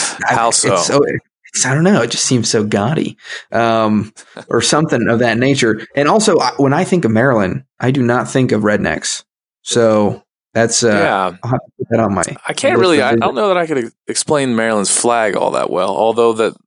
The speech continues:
Speaker 2: there's a lot of dudes that I know that have, like, full t-shirts that are just, like, the flag colors, and it, it is gaudy. <laughs> I'll give you that.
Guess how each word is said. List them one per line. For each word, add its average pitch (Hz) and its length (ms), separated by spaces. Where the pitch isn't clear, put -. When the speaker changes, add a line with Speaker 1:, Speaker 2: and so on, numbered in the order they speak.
Speaker 2:
there's 107 220
a 104 40
lot 113 240
of 101 80
dudes 104 220
that 104 100
I 98 140
know 98 220
that 92 140
have, 98 200
like, 90 160
full 101 300
t-shirts - 640
that - 160
are - 80
just, - 420
like, - 140
the 92 160
flag 95 460
colors, 95 440
and 90 180
it, - 80
it 104 100
is 139 140
gaudy. 117 420
<laughs> - 100
I'll - 160
give 113 200
you 101 160
that. 98 240